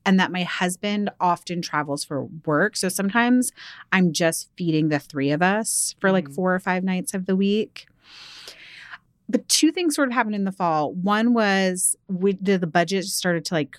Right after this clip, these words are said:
Speaker 1: creep up. We were doing Fast Food Wednesday during soccer season. And so
Speaker 2: Yeah.
Speaker 1: I was sometimes, like, planning fewer meals. And I also just got this bug where I was like, "I'm not cooking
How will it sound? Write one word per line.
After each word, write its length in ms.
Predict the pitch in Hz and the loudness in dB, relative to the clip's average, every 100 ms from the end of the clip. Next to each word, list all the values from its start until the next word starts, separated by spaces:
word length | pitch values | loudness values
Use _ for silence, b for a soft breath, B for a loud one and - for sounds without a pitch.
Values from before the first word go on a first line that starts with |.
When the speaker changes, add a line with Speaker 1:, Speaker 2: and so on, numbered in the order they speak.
| - | -16
Speaker 1:
creep 300 | - 165 151 | -4 -4 0
up. 200 | 147 - | -2 0
We 140 | 180 | -2
were 140 | 175 175 | -2 -2
doing 300 | 180 180 196 | 0 2 0
Fast 380 | - 190 185 - | 2 0 0 -4
Food 220 | 202 156 | -6 -2
Wednesday 640 | 139 147 156 - 170 170 | 2 2 0 -2 0 0
during 500 | 160 156 151 147 139 - | -2 -2 2 2 2 -2
soccer 480 | - 147 127 - 175 | -2 0 -2 -4 -6
season. 640 | - 196 185 196 202 196 | -2 0 0 2 2 2
And 180 | 170 156 | 2 2
so 180 | 165 147 | 0 0
Speaker 2:
Yeah. 100 | 143 | 2
Speaker 1:
I 140 | 190 | 2
was 340 | 190 190 185 185 | 4 2 2 0
sometimes, 400 | 196 190 202 190 | -2 -4 -2 -2
like, 140 | 180 _ _ | -4 _ _
planning 520 | - 196 175 175 170 | -8 -2 0 2 0
fewer 360 | - 180 156 156 | -2 -2 2 2
meals. 920 | 156 151 143 170 220 285 330 330 - _ B B B B B B B | 4 4 4 2 4 4 2 -2 -6 _ B B B B B B B
And 340 | 240 226 214 196 - | 2 2 2 -2 -2
I 140 | 202 | 0
also 280 | 240 262 320 | 0 -2 -4
just 160 | 320 320 | -6 -2
got 200 | 269 214 | -2 -2
this 180 | 226 - - | -8 -10 -6
bug 440 | 151 131 135 196 | -4 -2 -4 -8
where 220 | - 196 190 | -8 -2 0
I 120 | 185 | 2
was 140 | 190 | 0
like, 160 | 190 170 - | -4 -6 -2
"I'm 280 | 190 196 226 | -2 0 0
not 520 | 226 247 269 285 - _ _ _ - | 0 2 2 0 -2 _ _ _ -10
cooking 480 | 208 196 196 185 | -6 -2 0 0